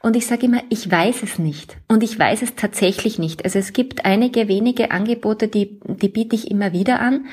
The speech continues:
aber die meisten kreiere ich neu, weil ich kreiere so gern. Und das ist mir dann total fad, was, was ich schon kreiert hab, nochmal zu sagen.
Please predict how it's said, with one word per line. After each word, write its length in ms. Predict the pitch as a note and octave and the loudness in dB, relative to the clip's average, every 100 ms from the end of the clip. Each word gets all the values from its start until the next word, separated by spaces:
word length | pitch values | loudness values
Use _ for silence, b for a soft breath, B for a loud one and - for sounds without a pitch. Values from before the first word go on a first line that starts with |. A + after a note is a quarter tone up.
| B B B B B | B B B B B
aber 220 | G#3 G3+ G#3+ | 0 2 4
die 100 | G#3+ | 4
meisten 640 | F#3 D3+ G#3+ - B3+ A#3+ | 4 2 0 0 0 0
kreiere 400 | G3 - G#3 A#3 | 0 0 2 2
ich 180 | A3+ F#3 | 2 0
neu, 300 | E3+ G#3 G3+ | 2 2 2
weil 180 | G3 | 0
ich 140 | G3+ - | -2 -4
kreiere 440 | - G#3 G3 A#3+ | -2 -2 2 2
so 160 | A#3+ E3+ | 2 0
gern. 460 | F3 A2 - - - | 2 2 0 -4 -2
Und 200 | G3 G#3 | 0 0
das 120 | G#3+ | -2
ist 160 | A3 | 0
mir 120 | A3+ A3+ | 0 2
dann 180 | A3+ | 0
total 380 | A3+ A3+ F#3 G#3 | 0 0 0 0
fad, 600 | - - G3 E3+ F3 - - B B | -2 0 2 4 2 -2 -14 B B
was, 280 | - F#3+ F#3+ | 0 0 2
was 160 | G3+ G3+ | -2 0
ich 120 | G3+ | -4
schon 180 | G3+ G3 | -4 -4
kreiert 520 | G#3+ - A3 A#3 F3+ | -4 0 0 0 0
hab, 160 | G3+ F#3+ | 0 2
nochmal 580 | G3+ G#3 F#3+ C#3+ G2+ - | 2 2 -2 -2 -2 -4
zu 120 | D#3+ | -8
sagen. 440 | - C#3+ - E3+ | -4 -2 -4 -8